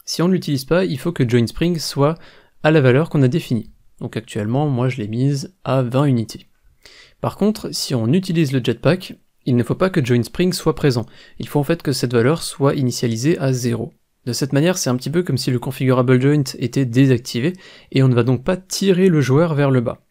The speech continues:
On va laisser le personnage monter autant qu'il veut sans pour autant le tirer vers le bas. Il faut donc que position spring,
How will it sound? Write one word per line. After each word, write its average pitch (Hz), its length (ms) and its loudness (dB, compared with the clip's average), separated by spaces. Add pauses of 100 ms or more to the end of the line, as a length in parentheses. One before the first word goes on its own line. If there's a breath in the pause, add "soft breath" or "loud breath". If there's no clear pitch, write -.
(140)
On 117 120 -4
va 143 120 4
laisser 156 240 2
le 139 60 -4
personnage 127 520 -2
monter 120 560 -2
autant 175 300 2
qu'il 127 220 -4
veut 143 140 4
sans 165 220 -4
pour 143 160 -8
autant 131 200 -2
le 147 80 -2
tirer 135 260 -2
vers 131 120 -2
le 113 100 -2
bas. - 160 -12 (600 soft breath)
Il 156 80 -10
faut 131 100 4
donc 190 220 2
que 165 180 0
position 165 460 -2
spring, 143 520 0